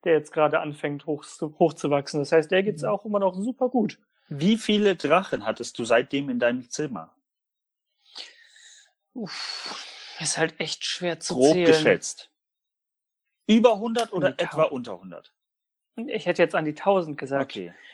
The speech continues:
Speaker 1: Also n-, n-, mit, mit der alten Wohnung zusammen
Speaker 2: Ja.
Speaker 1: waren da schon echt, schon einige.
Speaker 2: Okay, dann, dann
Speaker 1: Ja.
Speaker 2: stellt sich für mich ja die Frage, ähm, sind das
Speaker 1: Mhm.
Speaker 2: jetzt mehr Drachen als vorher? Weil das würde ja eventuell erklären, man weiß ja, dass die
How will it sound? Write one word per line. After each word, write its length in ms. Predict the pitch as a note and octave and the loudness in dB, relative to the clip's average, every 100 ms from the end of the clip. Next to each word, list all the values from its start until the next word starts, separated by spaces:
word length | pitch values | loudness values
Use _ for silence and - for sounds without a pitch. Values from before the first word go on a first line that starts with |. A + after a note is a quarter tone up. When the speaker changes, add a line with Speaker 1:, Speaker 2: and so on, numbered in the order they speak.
| - _ | -20 _
Speaker 1:
Also 420 | D#3+ D3 D3+ C#3 _ | 0 4 4 0 _
n-, 160 | F#3 F3+ | -12 -10
n-, 340 | G#3 F3+ D#3+ | -10 -6 0
mit, 320 | D#3 D#3+ - - | 0 0 -4 -6
mit 160 | D#3 | 2
der 120 | D#3+ D#3+ | 4 4
alten 260 | E3 E3 | 2 -2
Wohnung 300 | D#3 D#3+ D3+ | -4 -4 -6
zusammen 360 | - D3 D#3 D#3+ | -10 -6 -4 -4
Speaker 2:
Ja. 80 | D3+ | -4
Speaker 1:
waren 160 | D3 | -4
da 100 | D#3+ | -6
schon 180 | D3+ F3 | -8 -10
echt, 480 | F3+ D#3+ - - - _ _ _ | -10 -10 -14 -20 -20 _ _ _
schon 240 | - F#3 - | -18 -16 -8
einige. 400 | F3 D#3+ D3+ C#3+ | -6 -4 -4 -4
Speaker 2:
Okay, 160 | - - - | -4 -8 -2
dann, 140 | C3+ C#3+ - - | 0 0 -2 2
dann 140 | D3 | 4
Speaker 1:
Ja. 40 | |
Speaker 2:
stellt 200 | E3+ G3 | 4 2
sich 120 | G3 - | 0 -6
für 120 | C#3 | -6
mich 180 | F#3+ A3+ | -4 -2
ja 80 | |
die 120 | E3+ D#3 | -4 -6
Frage, 520 | - A#2+ C3 F#3 B3 _ _ _ - | -4 -2 0 -2 -8 _ _ _ -6
ähm, 220 | C3 C3+ | -4 -6
sind 240 | B2+ F3+ F#3+ | -2 2 2
das 160 | E3 | 2
Speaker 1:
Mhm. 60 | E3+ | 2
Speaker 2:
jetzt 360 | E3 - - | 2 2 -6
mehr 320 | C#3+ C3 D3 E3+ | -6 0 0 2
Drachen 420 | F#3 G3+ G3+ G3+ | -2 -2 -6 -4
als 300 | C#3+ C3 - | -4 -4 -6
vorher? 540 | - B2 B2 D#3+ A#3+ - _ _ _ _ - - _ _ - | -2 0 2 0 -2 -4 _ _ _ _ -20 -20 _ _ 2
Weil 400 | C3+ B2+ B2+ B2+ _ | 4 4 0 -6 _
das 240 | D#3 D#3+ | -2 -2
würde 160 | F3 G#3 | -2 0
ja 100 | F3 | 0
eventuell 360 | C#3 E3 E3 A#2 | -2 -6 -8 -8
erklären, 420 | B2 C#3 G#3+ C#3 | -4 -4 -4 -6
man 180 | C3 B2+ | -6 0
weiß 220 | B2 - | 0 0
ja, 100 | F#3+ | -2
dass 240 | C#3 - - | -4 -6 -8
die 240 | A#2+ | -10